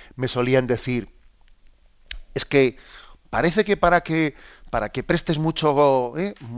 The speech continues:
mucho, mucha atención a una cosa", me reprochaban, ¿no? Como sacerdote, "parece que tienes una persona que tenga problemas, y si, si tiene problemas, te vuelcas en él de una manera muy especial, ¿no? Y si no,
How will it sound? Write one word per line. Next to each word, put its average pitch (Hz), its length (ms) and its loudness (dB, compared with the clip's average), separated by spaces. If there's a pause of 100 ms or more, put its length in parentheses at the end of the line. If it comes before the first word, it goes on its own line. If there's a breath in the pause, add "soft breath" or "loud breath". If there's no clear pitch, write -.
(120)
mucho, 127 580 -4 (280)
mucha 139 220 2
atención 139 540 4
a 127 60 2
una 139 200 2
cosa", 185 340 -2 (960 loud breath)
me 107 120 -10
reprochaban, 107 580 -2
¿no? 139 200 -4
Como 110 180 -14
sacerdote, 123 560 -8 (260 loud breath)
"parece 160 260 -4
que 170 100 0
tienes 180 240 0
una 175 160 0
persona 196 420 -2 (320 loud breath)
que 127 140 -6
tenga 190 340 2
problemas, 131 560 -2
y 123 80 -4
si, 120 300 -8
si 131 180 -6
tiene 196 300 0
problemas, 208 580 0 (320 loud breath)
te 131 120 0
vuelcas 180 520 2
en 160 140 0
él 202 240 -2 (260 soft breath)
de 123 160 -4
una 185 160 2
manera 160 400 2
muy 165 160 -2
especial, 123 520 -2
¿no? 185 160 0
Y 147 100 -4
si 120 180 -6
no, 190 340 -2